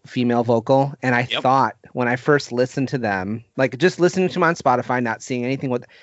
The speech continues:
Speaker 1: I thought it was, I thought it was a chick vocalist, and I was, like, super into it, and then when I found out it was, like, it was a dude with, with just a, like, a higher voice, I was, like, I was ki-, I was kinda disappointed. <laughs> Like,
Speaker 2: <laughs>
Speaker 1: just seemed, there was a, just a cooler aesthetic for me,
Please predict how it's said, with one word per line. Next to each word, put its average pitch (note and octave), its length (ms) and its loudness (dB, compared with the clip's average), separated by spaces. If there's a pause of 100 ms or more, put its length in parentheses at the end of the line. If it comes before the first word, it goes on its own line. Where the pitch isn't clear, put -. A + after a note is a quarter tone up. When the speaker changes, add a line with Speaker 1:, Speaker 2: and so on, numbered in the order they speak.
(160)
Speaker 1:
I B2 100 2
thought - 240 -2
it D3+ 80 2
was, C3 140 0 (100)
I A#2+ 100 -2
thought C3 200 2
it B2+ 80 4
was A#2+ 100 0
a A2+ 60 -6
chick C3+ 300 -4 (140)
vocalist, G2 640 -4 (500)
and A#2 100 0
I A2+ 60 2
was, A#2 100 0
like, A#2 140 -2
super C3+ 340 0
into A#2 240 4
it, C3 80 6
and B2 80 -2
then C3 80 2
when B2 100 0
I A#2+ 60 -4
found A#2+ 240 -2
out A#2+ 120 2
it B2 40 0
was, A2 160 -6
like, A2 280 -8
it C3 60 0
was A2+ 140 -4
a A2 60 -6
dude G#2+ 280 -4
with, A2+ 140 -4 (140)
with A#2+ 160 -2
just A#2+ 240 -4
a, - 100 -6 (380)
like, A2+ 180 -2
a A2 60 0
higher G#2+ 280 0
voice, G2+ 360 -2
I A2 80 2
was, G#2+ 140 -4
like, G2+ 260 -4 (300)
I B2 60 2
was A#2+ 120 0
ki-, F3 160 2
I D3+ 60 0
was D#3 120 -2
kinda D#3+ 240 0
disappointed. C3 760 -10
<laughs> - 40 -18
Like, D#3+ 240 0
Speaker 2:
<laughs> - 800 -4
Speaker 1:
just C#3 140 -18
seemed, D#3+ 220 -10
there D3+ 120 -4
was C#3 140 -6
a, C3+ 240 -6
just - 240 -12
a B2+ 40 -12
cooler B2+ 260 -2
aesthetic A2 400 -6
for A2+ 100 -16
me, G2+ 160 -12